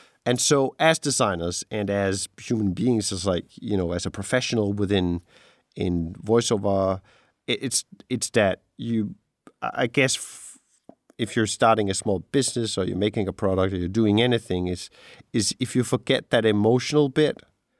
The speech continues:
that's where things really shine. That's where you get that last kinda kick of, of the, the, the thing that you create, the, the paintings. And it all has to do with these, the visceral, the behavioral, and the reflective part.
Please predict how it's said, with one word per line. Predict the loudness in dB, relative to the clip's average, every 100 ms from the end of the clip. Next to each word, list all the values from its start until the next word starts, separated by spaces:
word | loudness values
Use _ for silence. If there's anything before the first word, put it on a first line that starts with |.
| _ _ _ _ _ _ _ _ _ 0
that's | 2 0 0
where | 2 2
things | 2 2 0
really | 0 0 0 -2
shine. | -2 0 0 -2
That's | -6 -4
where | -2
you | -2 -2
get | -2 -2
that | -4 -4
last | -2 0 2 0 -4 -10
kinda | -6 -2 -2 -6 _ _ _ _ _ -20 _ _ _ _ _ _ _ _ _ -8
kick | -4 -4 -6 -20 _ _ _ -2
of, | 2 2 0 -14 -18 -6
of | -4 -4 -8
the, | -10 _ -18
the, | -16 -14 -6
the | -6
thing | -2 0 0 0
that | -4
you | -6
create, | -10 -6 -4 -6 -10 -16 _ -18
the, | -18 -16
the | -18
paintings. | -12 -8 -8 -10 -14 -14 -20 _ -20 -20 -20 _ _ 2
And | 2
it | 4
all | 4 6 4
has | 2 2 -2
to |
do | -2 0 0
with | -2 -6 -8
these, | -10 -8 -8 -6
the | -4
visceral, | 0 0 0 -2 -2
the | -4
behavioral, | -4 -2 -2 -2 -4 -6
and | -8
the | -10
reflective | -8 -4 -4 -6 -12 -10
part. | -10 -10 -12